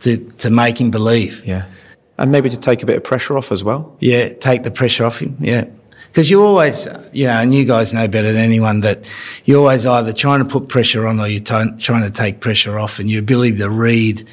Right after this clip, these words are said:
Speaker 1: what they need at that particular time is important.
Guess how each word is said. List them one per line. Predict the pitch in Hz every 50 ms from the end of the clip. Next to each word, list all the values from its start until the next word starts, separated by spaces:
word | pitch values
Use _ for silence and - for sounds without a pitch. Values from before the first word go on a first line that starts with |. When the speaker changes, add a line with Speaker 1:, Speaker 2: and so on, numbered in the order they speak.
| - - - - - - _
Speaker 1:
what | - 117 113 110 -
they | 117 113 110
need | 110 117 113 113 110 107
at | 107 101
that | 107 113 107 -
particular | - - - 117 107 - - 107 104 104
time | 104 - 113 113 110 113 110 107 104 104 - - - - - _ _
is | - 101 - 107
important. | 107 104 - 113 110 107 101 110 113 110